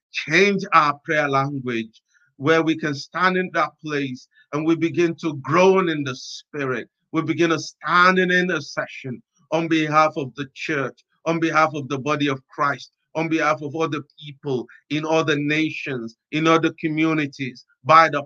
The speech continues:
power of the Holy Spirit, in the mighty name of Jesus. We pray, stir the church, stir the church, Lord. Stir us up, Father, we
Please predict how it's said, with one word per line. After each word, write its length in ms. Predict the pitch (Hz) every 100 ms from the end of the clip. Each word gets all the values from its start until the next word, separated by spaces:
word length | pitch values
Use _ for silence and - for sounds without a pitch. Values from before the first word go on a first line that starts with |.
| -
power 320 | 156 165 165
of 140 | 160 143
the 120 | 135
Holy 300 | 151 156 147
Spirit, 720 | 135 - - - 160 135 127 - _
in 200 | 165 160
the 140 | 147 139
mighty 540 | 135 143 160 160 156
name 500 | 139 139 151 156 156
of 200 | 156 139
Jesus. 420 | - 131 117 113 - _ -
We 160 | 185
pray, 280 | 190 185 180
stir 640 | - - - 170 196 208 208
the 160 | 202 196
church, 320 | - 147 120 _ _
stir 560 | - 233 247 247 247 240
the 120 | 226
church, 340 | - 202 170 -
Lord. 240 | 151 139 120 _
Stir 640 | - - 262 277 277 277 254
us 180 | 240
up, 220 | 226 196 -
Father, 340 | - 160 156 151
we 240 | 143 143